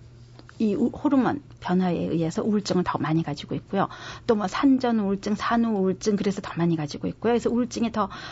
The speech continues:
어, 많은데, 여러 가지 원인이 있지만 그중 원인 중에 하나는 계속 과거를 반복하고 반추하는 거.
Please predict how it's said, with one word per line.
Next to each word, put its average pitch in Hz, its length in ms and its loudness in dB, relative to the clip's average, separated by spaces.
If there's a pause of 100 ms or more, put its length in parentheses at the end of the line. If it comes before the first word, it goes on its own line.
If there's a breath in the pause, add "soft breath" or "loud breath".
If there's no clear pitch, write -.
(140)
어, 180 160 2
많은데, 196 600 2 (340 loud breath)
여러 302 220 8
가지 262 260 4
원인이 208 400 4
있지만 220 420 -2
그중 240 440 0
원인 185 320 2
중에 185 180 0
하나는 269 600 4 (560 loud breath)
계속 - 520 2
과거를 226 460 2
반복하고 190 640 0
반추하는 190 720 -2
거. - 120 -16